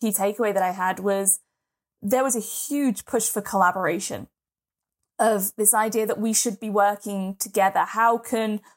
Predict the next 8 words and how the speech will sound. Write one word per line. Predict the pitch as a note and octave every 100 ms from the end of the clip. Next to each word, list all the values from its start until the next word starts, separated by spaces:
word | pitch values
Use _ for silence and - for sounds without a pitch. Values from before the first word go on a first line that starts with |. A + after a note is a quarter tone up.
| _ -
our | G#3+ G3+
product | A3+ G#3 G3+ -
work | G#3 G#3+ G#3+ G#3+
with | G3+
your | G3+
product? | G3+ F#3+ F#3 - -
How | G3+ G3
can | - G#3+ G#3 G#3